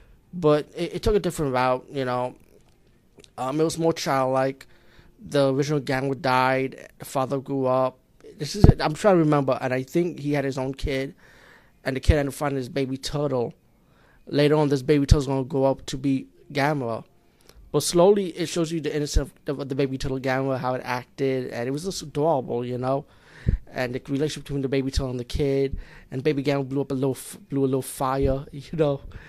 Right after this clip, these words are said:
I, th-, I thought it was cute, though, you know? Then once Gamera started growing up, he starts finding this big giant monster. I thought it was Jeg-, Jega, but I think it gave it a different, I think it was called Zeus, or Zetos, I think it was called. And I'm trying to remember, I think it shoots, like, this big giant,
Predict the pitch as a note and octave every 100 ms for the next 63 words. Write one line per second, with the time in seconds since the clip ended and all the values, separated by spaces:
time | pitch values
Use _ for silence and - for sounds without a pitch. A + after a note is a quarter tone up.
0 | - - - C3 - - D3+ D3+ C3+ -
1 | - D3 - B2+ B2 A#2+ B2 A#2+ B2 A#2
2 | _ _ _ _ - - _ - D3 C#3+
3 | D3 C#3 D#3 D3+ D3 D3 C3+ C#3+ C3+ C3+
4 | C3+ D#3 D#3+ D#3 D#3 _ - - C#3 B2+
5 | - C#3 - C#3+ C3+ C3+ D#3 - C#3+ C#3
6 | C3 C3 C#3 C#3+ - C#3+ C#3+ - G3 A3+
7 | A#3+ D3 - D3+ D#3 - - C#3+ C#3+ D#3+
8 | E3+ E3+ _ - - - - C#3+ C#3 F3
9 | D3+ D#3 D3 C#3 C#3 C#3 - - C#3 D#3+
10 | C#3+ - C3+ A#2 C#3+ F#3 - F#3+ C3 C3
11 | D3 E3+ F#3 - D3 E3 D#3+ D3+ - E3+
12 | E3+ F#3 - _ _ _ _ _ _ C3+
13 | C#3 F#3+ E3 D3+ C#3+ C#3 D#3+ C#3 - D3+
14 | C#3 C3+ - C3 C#3+ C#3 C3